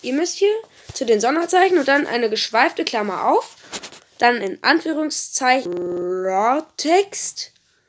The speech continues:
Und nochmal Anführungszeichen, Doppelpunkt. Also es ist ein etwas komplizierter Command und ja, es müssen diese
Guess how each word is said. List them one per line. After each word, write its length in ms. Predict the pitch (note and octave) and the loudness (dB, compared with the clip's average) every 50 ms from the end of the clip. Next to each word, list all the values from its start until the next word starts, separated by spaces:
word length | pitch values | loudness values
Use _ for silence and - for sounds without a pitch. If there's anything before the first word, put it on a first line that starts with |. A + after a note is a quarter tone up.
| _ _ _ _ _ _ _ _ _ _ _ _ _ | _ _ _ _ _ _ _ _ _ _ _ _ _
Und 260 | - A#3+ B3 B3 - | -2 -2 -2 0 0
nochmal 260 | C4 D4+ D#4 E4+ D#4+ | 0 2 4 4 4
Anführungszeichen, 720 | - D#4+ D#4 D#4 D#4+ D#4+ D#4 - - D#4 E4 D#4+ E4 D#4+ - - F3 | 4 2 2 2 0 -2 0 0 2 2 2 2 0 -4 -6 -2 0
Doppelpunkt. 800 | A3 A3 A3+ - C#4+ D4+ - - E4 F#4 G4 A4 - - - - _ _ - - _ _ | 2 2 2 2 0 -2 0 2 4 4 4 4 2 0 -6 -18 _ _ -20 -20 _ _
Also 200 | - B3 B3+ - | 2 2 2 2
es 120 | D#4 D4 - | -2 -6 -4
ist 200 | - D4+ E4+ D4+ | -4 -2 0 0
ein 140 | E4 D#4+ - | 0 0 0
etwas 420 | - D4+ D#4 - - F4 E4+ E4 - | 0 -2 0 2 2 2 2 2 0
komplizierter 680 | - D4+ D4+ D4 D4 C4+ - - D4+ D#4 D#4+ D#4+ D4 | 0 0 0 0 -2 -4 -4 -4 -4 -2 0 0 0
Command 400 | C#4+ - A3+ A3 G#3 A3+ B3+ C4 | 0 0 2 4 6 6 6 4
und 160 | - A#3+ G#3 G#3 | 0 -4 -6 -2
ja, 280 | A3 A#3 B3+ C#4+ C4 - | -2 0 0 0 -2 -4
es 140 | B3 - - | -6 -12 -12
müssen 320 | A#3 B3+ C4+ - C#4+ C4 | -14 -12 -12 -10 -10 -10
diese 340 | G#3+ A3+ G3+ G#3 G#3 G3+ | -12 -12 -10 -8 -10 -10